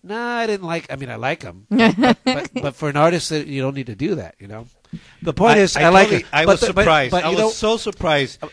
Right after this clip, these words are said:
Speaker 3: with her su-, performance because
Speaker 1: But you've never seen her. That's probably why. I think she's
Speaker 3: Yeah,
Speaker 1: good.
Speaker 3: well, I've
Speaker 2: Oh.
Speaker 3: never seen
Speaker 1: You've
Speaker 3: that
Speaker 1: never,
Speaker 3: other
Speaker 1: you probably never knew who she was.
Speaker 3: Namaje chick. I never seen her, and I
Speaker 1: Nick-,
Speaker 3: was,
Speaker 1: Nicki
Speaker 3: well, I was
Speaker 1: Minaj.
Speaker 3: surprised, but,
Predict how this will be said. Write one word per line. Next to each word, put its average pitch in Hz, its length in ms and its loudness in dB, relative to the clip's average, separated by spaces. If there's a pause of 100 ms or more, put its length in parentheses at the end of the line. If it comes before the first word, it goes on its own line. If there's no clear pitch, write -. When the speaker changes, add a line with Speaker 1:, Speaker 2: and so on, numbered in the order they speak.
(120)
Speaker 3:
with 151 200 -4
her 147 100 0
su-, 143 140 -14
performance 123 920 -12 (100)
because - 380 -10 (100)
Speaker 1:
But 175 140 4
you've 208 160 0
never 233 180 6
seen 240 240 -2
her. 190 60 0
That's 156 140 -2
probably 165 280 2
why. 120 360 -4 (360)
I 147 100 0
think 175 200 -4
she's 170 160 -2
Speaker 3:
Yeah, 185 80 0
Speaker 1:
good. 220 80 2
Speaker 3:
well, 214 80 2
I've 196 220 4
Speaker 2:
Oh. 196 40 4
Speaker 3:
never 202 140 2
seen 180 400 -6
Speaker 1:
You've 190 160 2
Speaker 3:
that 214 140 4
Speaker 1:
never, 214 80 2
Speaker 3:
other 208 200 2
Speaker 1:
you 202 60 2
probably 226 220 4
never 214 160 0
knew 208 100 0
who 185 140 4
she 151 100 0
was. 160 180 4
Speaker 3:
Namaje 165 440 0
chick. 175 320 -6
I 147 80 0
never 170 220 -4
seen 160 240 -6
her, 170 180 -2
and 156 100 -2
I 127 80 0
Speaker 1:
Nick-, 135 80 6
Speaker 3:
was, 135 180 -2 (160)
Speaker 1:
Nicki 165 220 -2
Speaker 3:
well, 156 140 4
I 175 120 6
was 196 120 4
Speaker 1:
Minaj. 175 140 -2
Speaker 3:
surprised, 151 420 0
but, 120 180 -4